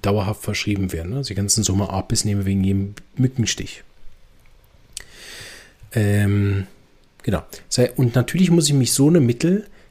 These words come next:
ganz anders nähern als Lycopodium oder Sulfur mit zehntausend geprüften Symptomen, ne? Das ist ja ganz eine andere Bandbreite. Genauso muss ich mich sozusagen neueren Arzneien,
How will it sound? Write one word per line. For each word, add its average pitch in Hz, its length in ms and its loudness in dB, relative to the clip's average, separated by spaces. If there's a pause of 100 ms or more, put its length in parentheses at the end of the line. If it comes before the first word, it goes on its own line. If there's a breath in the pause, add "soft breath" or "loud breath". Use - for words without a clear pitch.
(100)
ganz 147 320 2
anders 135 500 0
nähern 127 540 2
als 113 340 -4
Lycopodium 135 800 0
oder 107 200 -4
Sulfur 139 440 0
mit 120 200 0
zehntausend 113 500 0
geprüften 107 440 -4
Symptomen, 107 600 0
ne? 156 100 -4
Das 123 220 -4
ist 123 100 -4
ja 127 80 -2
ganz 131 320 -4
eine - 100 -8
andere 113 240 -4
Bandbreite. 104 680 -4 (480 loud breath)
Genauso 117 400 4
muss 120 160 2
ich 113 160 -2
mich 107 160 0
sozusagen 101 420 -2
neueren 143 500 6
Arzneien, 120 800 2